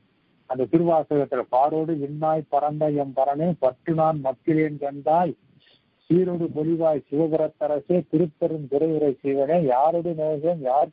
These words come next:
கெடுத்தன் குறை இசைத்தேன், போரிட முடியாது நீ துயருட நான் பொறுக்கலேன் அருள்க இப்பொழுதே"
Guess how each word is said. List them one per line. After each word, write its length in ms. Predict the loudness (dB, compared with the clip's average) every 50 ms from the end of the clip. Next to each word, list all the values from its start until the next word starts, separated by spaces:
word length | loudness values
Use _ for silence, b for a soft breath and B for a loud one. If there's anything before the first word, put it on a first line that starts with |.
| _
கெடுத்தன் 480 | -4 0 0 -2 -2 _ -4 -4 -4 -4
குறை 320 | -4 -2 0 0 0 -2 -2
இசைத்தேன், 420 | -2 -4 -4 -4 _ -8 -8 -8 -10 -20 -20 -20 _ _ _ _ _ _ _ _ _ _ _
போரிட 400 | _ 4 4 4 2 2 0 0
முடியாது 540 | 0 -2 -4 -2 -2 0 2 2 2 2 0
நீ 140 | -2 -6 -6 -6 _
துயருட 340 | -2 -2 0 0 0 -2 -2
நான் 260 | -2 -2 -4 -4 -4 -2
பொறுக்கலேன் 540 | 0 0 0 0 -4 -4 -2 0 0 0 0
அருள்க 440 | -2 -4 -2 -2 -4 0 0 0 0
இப்பொழுதே" 920 | 0 -4 -10 _ _ 0 2 2 2 0 -2 -2 0 0 0 0 0 -2